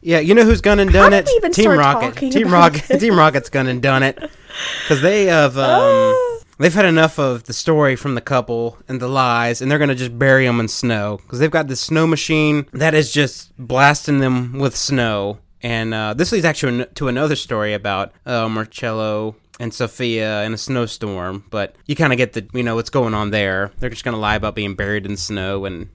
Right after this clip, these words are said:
Speaker 1: making out and all that stuff. So we're being blasted with snow. I don't know if we've seen him in a while, but we actually get to see Bulbasaur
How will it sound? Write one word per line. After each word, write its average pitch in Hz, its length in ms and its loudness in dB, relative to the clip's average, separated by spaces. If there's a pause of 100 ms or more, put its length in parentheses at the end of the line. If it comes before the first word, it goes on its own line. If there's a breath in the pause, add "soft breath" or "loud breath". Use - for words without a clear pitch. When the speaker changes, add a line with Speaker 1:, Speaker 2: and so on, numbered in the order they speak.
Speaker 1:
making 107 260 -6
out 101 380 -6
and 101 220 -12 (120)
all 123 100 -2
that 123 160 -2
stuff. 120 480 -4 (200)
So 170 180 0
we're 156 140 2
being 196 140 6
blasted 175 300 2
with 147 120 -4
snow. 123 540 0 (300)
I - 20 -4
don't 240 140 4
know 311 60 4
if 233 40 -2
we've 202 140 0
seen 190 160 2
him 190 80 4
in 151 100 2
a 123 60 2
while, 123 320 0
but 127 160 -6
we 143 80 0
actually 233 260 -4
get 233 100 -6
to 170 60 -8
see 175 160 -2
Bulbasaur 110 840 -2